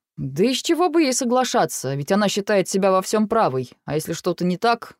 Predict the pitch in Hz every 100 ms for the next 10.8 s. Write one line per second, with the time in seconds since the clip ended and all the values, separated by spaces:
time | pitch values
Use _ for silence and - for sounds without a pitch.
0 | _ 185 180 190 165 - 196 190 214 202
1 | 190 - 160 156 170 160 151 151 151 151
2 | 151 165 160 127 123 - _ _ _ _
3 | _ 165 156 - 170 165 233 247 247 226
4 | 170 156 - 160 180 170 160 156 135 117
5 | - - _ _ _ _ - 180 - 240
6 | 254 294 240 240 254 214 233 240 233 196
7 | 240 233 220 240 196 135 131 - 151 156
8 | 151 170 143 - 151 160 - 196 - -
9 | - - _ _ _ _ _ _ - 165
10 | 175 165 175 160 143 135 127